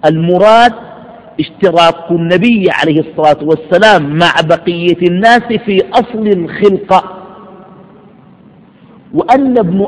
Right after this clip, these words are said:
آدم لا، ليس بنجس في بدنه، وأن بدن الإنسان طاهر. وليس المراد البركة والخصوصية، إنما المراد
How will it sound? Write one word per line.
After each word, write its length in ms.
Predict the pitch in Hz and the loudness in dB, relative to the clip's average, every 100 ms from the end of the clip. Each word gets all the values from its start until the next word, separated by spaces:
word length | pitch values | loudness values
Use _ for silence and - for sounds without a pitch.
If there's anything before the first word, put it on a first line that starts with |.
| 220 | 2
آدم 500 | 254 269 254 269 294 - - - | 4 6 6 2 2 -10 -14 -4
لا، 480 | 190 233 220 - - | 2 4 2 0 0
ليس 360 | 233 254 240 | 0 2 2
بنجس 400 | 180 190 220 185 - - | 2 4 2 2 -4 -6
في 80 | 180 | 0
بدنه، 540 | 180 180 170 123 120 - - - - - - - - - - - | 2 4 4 2 -2 -6 -14 -20 -20 -20 -20 -20 -20 -20 -20 -8
وأن 300 | - 240 254 | 0 2 4
بدن 360 | 233 196 185 185 | 4 4 4 2
الإنسان 640 | 175 185 170 226 247 269 - 190 | 0 -2 0 4 4 2 -2 0
طاهر. 280 | 165 131 - - - - - - - - | 0 0 -6 -12 -20 -20 -20 -20 -20 -8
وليس 440 | 151 214 294 - 247 | 0 4 4 4 4
المراد 560 | 214 214 214 254 285 285 - - - - - - | 4 4 4 4 2 -2 -10 -16 -16 -18 -8 -2
البركة 560 | 190 147 220 285 233 220 | 0 2 2 2 2 0
والخصوصية، 680 | 190 - 165 160 - 190 131 - - - - - - - - | -2 -2 -4 -4 -2 -2 -2 -6 -18 -20 -20 -20 -20 -10 -2
إنما 420 | 277 240 190 175 | 0 0 0 -2
المراد 840 | 175 156 190 214 240 277 269 269 | -4 0 2 4 4 4 0 -8